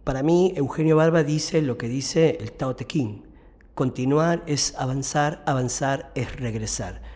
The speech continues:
Porque en, en ese capítulo él hablaba, decía que los actores, eh,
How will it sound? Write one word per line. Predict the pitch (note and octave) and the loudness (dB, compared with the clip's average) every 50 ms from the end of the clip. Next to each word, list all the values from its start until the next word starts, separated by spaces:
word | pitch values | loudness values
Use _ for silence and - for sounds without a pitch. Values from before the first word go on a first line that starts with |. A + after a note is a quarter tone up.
| - - - | -20 -16 -8
Porque | - B2+ A#2+ A#2 - C3+ C3 B2+ B2+ - - - | -6 -6 -6 -2 -2 0 0 0 -2 -6 -8 -8
en, | B2+ A#2 A#2+ B2+ - - | -6 -6 -6 -6 -8 -8
en | A#2 A#2 | -6 -6
ese | B2+ B2 - E3 D3 | -6 -4 -6 -4 -2
capítulo | D3+ - - E3 - E3+ C#3+ C#3 | -2 -2 -2 -2 0 2 2 4
él | C#3 | 2
hablaba, | C3+ C3+ D3 D3 D3 C#3 | 2 2 2 2 2 2
decía | C3 B2+ C3+ A#2 - - D#3 C#3+ C3 - - | 0 -2 -4 -4 -2 0 0 0 0 -2 -4
que | C#3 B2+ | -4 -4
los | C3 B2 C#3 | -4 -4 -6
actores, | C#3 C3+ - E3+ D#3+ D#3+ D#3+ D3+ - - - - - - - - - - - - - - - | -8 -4 0 2 2 2 2 0 -4 -8 -12 -16 -20 -20 -20 -20 -20 -20 -20 -20 -20 -10 -4
eh, | - C3+ B2+ B2 B2 | -2 -2 -2 -2 -4